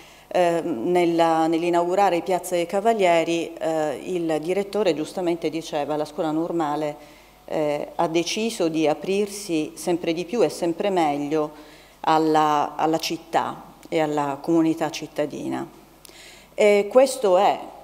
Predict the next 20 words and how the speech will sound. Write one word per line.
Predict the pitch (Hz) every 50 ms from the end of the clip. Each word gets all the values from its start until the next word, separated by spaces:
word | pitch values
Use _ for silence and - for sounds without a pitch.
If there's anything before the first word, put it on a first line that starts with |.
| - -
è | -
il | 160 156 165 160 147 151 151 147
punto | 147 151 - 170 160 160 160 - - 160 151 - - -
nodale. | 180 175 165 156 160 156 143 135 135 135 143 151 147 151 147 - - - - - - - - - - - _ -
Eh, | - - 202 202 196 196 196 185 165 147 135 -
io, | 214 247 277 277 247 220 202 190 156 - - - -
mm, | 139 120 - 151 180 190 185 185 190 190 180 196
spesso, | 190 - - - 226 247 254 254 - - 233 208 190 185 180 180 -
eh, | - 175 170 165 165 170 170 165 175 170 170
tutti | - - 175 - 190
quanti | 180 208 208 202 208 208 196
noi | 214 202 185
sentiamo, | 175 - 170 156 160 - 180 180 170 165 160 156 156 151 - -
eh, | 170 165 165 165 160 160 156 143 151
eh, | 139 156 156 - - - 156 156 147 147 147 147 147 147
parlare | - 175 165 - 175 196 220 214
e | 185
insistere | 165 156 - - 220 233 - - 190 165 160
sulla | 156 - - 160 156 156
questione | - 170 156 - - - 170 165 185 180 170 160 156 - - - -